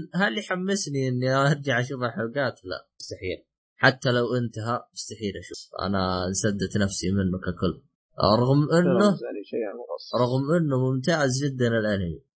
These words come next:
Speaker 1: والقصة
Speaker 2: مم.
Speaker 1: ممتازة جدًا، كل شيء ممتاز. لكن، آه، أنا ت-، أنا شوف الت-، لو إنه مثلًا أعطاني إياه على مية حلقة الموسم الأول، مية حلقة الموسم الثاني، ترى كان تابعته
Speaker 2: مم.
Speaker 1: كله بدون ما، وأنا مغمض. أما تضغط لي إياه على الحلقات،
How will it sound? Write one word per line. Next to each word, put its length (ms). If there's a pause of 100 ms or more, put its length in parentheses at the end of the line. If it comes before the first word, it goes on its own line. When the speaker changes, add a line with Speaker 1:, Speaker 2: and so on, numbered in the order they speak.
Speaker 1:
والقصة 1300
Speaker 2:
مم. 60
Speaker 1:
ممتازة 400
جدًا، 360 (160)
كل 100
شيء 200
ممتاز. 580 (320)
لكن، 520
آه، 500
أنا 120
ت-، 120
أنا 280
شوف 160
الت-، 160
لو 480
إنه 180
مثلًا 260
أعطاني 400
إياه 140
على 520 (400)
مية 300
حلقة 260
الموسم 380
الأول، 260
مية 220
حلقة 180
الموسم 280
الثاني، 520 (340)
ترى 260
كان 340
تابعته 360
Speaker 2:
مم. 220
Speaker 1:
كله 320
بدون 360
ما، 280
وأنا 240
مغمض. 420 (400)
أما 100
تضغط 360
لي 120
إياه 100
على 180
الحلقات، 680